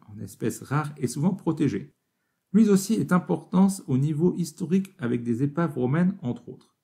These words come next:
Par ailleurs, Giuseppe Garibaldi y vécut de mille huit cent cinquante-quatre à mille huit cent quatre-vingt-deux sur une des petites îles de l'archipel où il mourut.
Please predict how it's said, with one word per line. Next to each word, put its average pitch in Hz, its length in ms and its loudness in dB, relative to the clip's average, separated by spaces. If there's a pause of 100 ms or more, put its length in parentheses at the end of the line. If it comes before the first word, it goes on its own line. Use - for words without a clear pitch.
(120)
Par - 160 -14
ailleurs, 147 420 2
Giuseppe 139 380 -2
Garibaldi 107 720 -2 (100)
y 139 60 -4
vécut 139 320 -2
de 113 140 -2
mille 143 180 -2
huit 156 120 -4
cent 131 120 -8
cinquante-quatre 135 640 -6
à 165 100 -4
mille 151 140 0
huit 110 80 0
cent 113 160 -8
quatre-vingt-deux 101 640 -4 (340)
sur 190 240 4
une 202 80 6
des 143 100 6
petites 160 360 2
îles 170 120 2
de 143 60 2
l'archipel 123 720 0
où 113 120 0
il 165 120 2
mourut. 107 380 -4